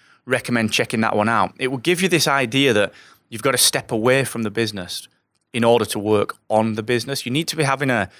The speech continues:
a complete picture. You don't just want to be seeing one piece of the jigsaw puzzle. You need to step back and see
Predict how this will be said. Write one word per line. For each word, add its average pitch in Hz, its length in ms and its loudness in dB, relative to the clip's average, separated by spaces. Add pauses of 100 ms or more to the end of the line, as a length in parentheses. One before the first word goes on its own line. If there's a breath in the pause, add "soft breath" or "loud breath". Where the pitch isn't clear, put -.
(300 loud breath)
a 117 80 -12
complete 143 640 -2
picture. - 480 -4
You 113 80 -8
don't 151 200 0
just 147 140 -4
want 156 80 -2
to 139 60 -2
be 131 60 0
seeing 123 260 2
one 120 180 4
piece 131 320 -6
of 117 40 -6
the 110 60 -2
jigsaw 107 400 -2
puzzle. 87 280 -12
You 95 80 -12
need 117 100 -6
to - 80 -6
step - 300 -2
back - 240 -2
and 92 100 -8
see 104 380 -2